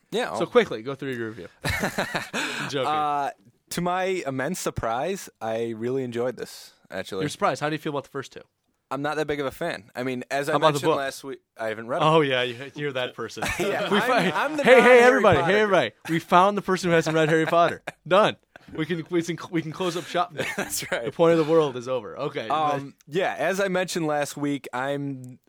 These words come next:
Speaker 1: I'm the non-Harry Potter guy, I guess. I'm the guy who hasn't read the books and who wasn't really digging the first two movies.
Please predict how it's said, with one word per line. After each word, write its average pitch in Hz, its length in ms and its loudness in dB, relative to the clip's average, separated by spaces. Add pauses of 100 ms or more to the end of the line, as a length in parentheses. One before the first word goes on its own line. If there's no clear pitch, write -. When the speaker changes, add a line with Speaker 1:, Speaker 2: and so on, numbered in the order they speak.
(140)
Speaker 1:
I'm 131 180 -4
the 131 80 -4
non-Harry 123 540 -4
Potter 90 320 -6
guy, 85 260 -6
I 90 60 -8
guess. 92 260 -10
I'm 113 180 -4
the 123 80 -4
guy 110 300 -2
who 104 140 -6
hasn't 127 260 -6
read 127 120 -8
the 123 60 -6
books 101 580 -6
and 101 500 -6
who 120 500 -10
wasn't 156 340 -6
really 151 220 -2
digging 135 300 -4
the 101 60 -6
first - 280 -8
two 104 100 -8
movies. 110 580 -8